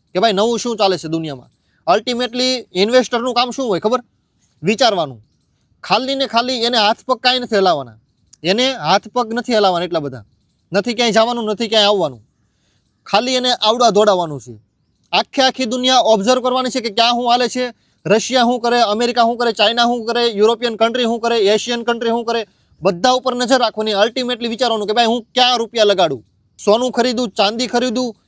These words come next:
ઇક્વિટી ખરીદું, બોન્ડ્સમાં નાખું, ડેપ્ટમાં નાખું, ક્યાં નાખું,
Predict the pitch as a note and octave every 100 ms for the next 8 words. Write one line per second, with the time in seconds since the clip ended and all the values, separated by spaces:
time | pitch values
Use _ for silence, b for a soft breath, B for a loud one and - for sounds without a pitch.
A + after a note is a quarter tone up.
0 | _ G3 G#3+ B3 B3 A3 A#3 A#3+ B3 G3+
1 | E3+ A3+ A3+ B3 B3 B3 A#3+ F#3+ A3 -
2 | B3 B3 B3 A#3+ B3 G#3 B3 B3 A#3 A#3
3 | F3